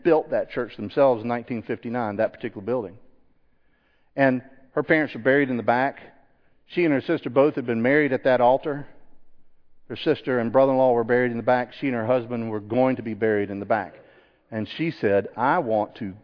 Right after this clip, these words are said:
give our church away for the kingdom." Now, that didn't happen after lots of prayer,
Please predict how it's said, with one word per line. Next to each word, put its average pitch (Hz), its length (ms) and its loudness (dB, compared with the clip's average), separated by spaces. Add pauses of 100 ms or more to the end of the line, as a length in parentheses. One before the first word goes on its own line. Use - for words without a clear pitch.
give 127 480 4 (280)
our 107 160 -4
church - 360 -8
away 90 460 -8 (440)
for - 60 -16
the 113 80 -10
kingdom." - 340 -8 (1600)
Now, 104 140 0
that 156 140 6
didn't 156 320 2 (320)
happen 156 420 -2
after 120 560 -4
lots 127 300 2
of 110 120 -14
prayer, 110 460 2